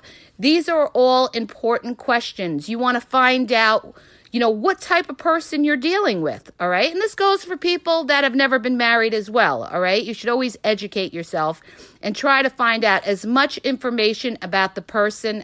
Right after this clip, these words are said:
as possible, okay? And the person should contact you on a consistent basis.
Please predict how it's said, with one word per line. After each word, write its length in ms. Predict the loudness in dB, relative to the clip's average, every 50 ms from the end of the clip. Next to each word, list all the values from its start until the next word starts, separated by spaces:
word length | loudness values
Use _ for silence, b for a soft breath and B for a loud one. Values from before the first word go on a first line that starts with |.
| -6
as 380 | -4 -2 0 0 0 -2 -4 -8
possible, 800 | -14 -8 -2 0 0 0 0 -2 -6 -8 -6 -6 -6 -6 -8 -10 -10
okay? 540 | -10 -8 -4 -2 -2 0 0 0 0 -2 -4 _ _ _ _ _ _ _ _ _ _ _ _ _ -20 B B B B B B B B B B B
And 400 | 2 4 4 6 4 4 2 0
the 60 | -4
person 440 | -2 2 4 4 4 4 2 -2 -4
should 460 | -4 -2 0 2 2 2 0 -2 _
contact 600 | -8 -2 0 2 2 2 2 0 -2 -2 -2 -2 -4
you 120 | -4 -2 -2
on 100 | -2 -2
a 40 |
consistent 760 | -4 -6 -8 -10 -10 -8 -6 -4 -6 -4 -4 -4 -6 -4 0
basis. 600 | 0 2 2 2 0 -2 -2 0 0 0 0 -2